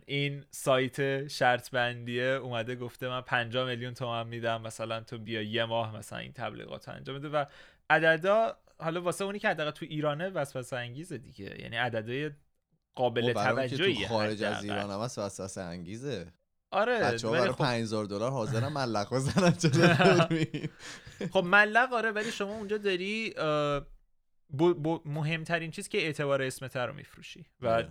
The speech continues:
Speaker 1: تبلیغات سخت‌ترین نکتهش اینه که شما اه، با تبلیغاتت اسمت رو بی‌ارزش می‌کنی یا نه. بعضی اوقات تبلیغات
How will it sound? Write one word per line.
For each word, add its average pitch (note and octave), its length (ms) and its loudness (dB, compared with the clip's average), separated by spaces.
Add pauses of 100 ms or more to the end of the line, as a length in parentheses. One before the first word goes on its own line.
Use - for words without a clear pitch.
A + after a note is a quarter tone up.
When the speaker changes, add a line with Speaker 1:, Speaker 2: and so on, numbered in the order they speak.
(200)
Speaker 1:
تبلیغات D3+ 600 2
سخت‌ترین C#3 680 0
نکتهش E3 380 -8
اینه C#3 160 -10
که A#2 160 -8
شما C3 480 -6 (460)
اه، B2 340 4
با B2+ 200 0
تبلیغاتت C#3+ 1080 0
اسمت F3+ 540 -4
رو F3+ 540 -2
بی‌ارزش C#3 640 4
می‌کنی D#3+ 360 -10
یا A2 180 -6
نه. G#2 140 -10
بعضی F3 300 0
اوقات F#3 200 -2
تبلیغات D3+ 600 -2